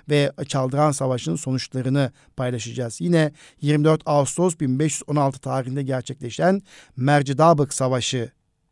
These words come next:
hakkında paylaşımda bulunacağız ki Mercidabık Savaşı ve sonrası Suriye, Lübnan, Filistin Osmanlı topraklarına dahil olmuştur. Bu da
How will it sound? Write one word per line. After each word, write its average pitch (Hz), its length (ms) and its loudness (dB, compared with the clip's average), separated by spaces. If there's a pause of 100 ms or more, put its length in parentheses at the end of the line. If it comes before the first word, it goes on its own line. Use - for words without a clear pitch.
(140)
hakkında 131 460 -4
paylaşımda 127 580 -4
bulunacağız 131 420 -2
ki 165 200 2 (280)
Mercidabık 147 580 4
Savaşı 135 400 -2
ve 131 80 0
sonrası 131 600 0 (200)
Suriye, 131 640 2
Lübnan, 143 460 2 (220)
Filistin 170 420 -2
Osmanlı 135 380 -4
topraklarına 127 500 -6
dahil 131 240 0
olmuştur. 135 480 -2 (260)
Bu 160 80 -6
da - 120 2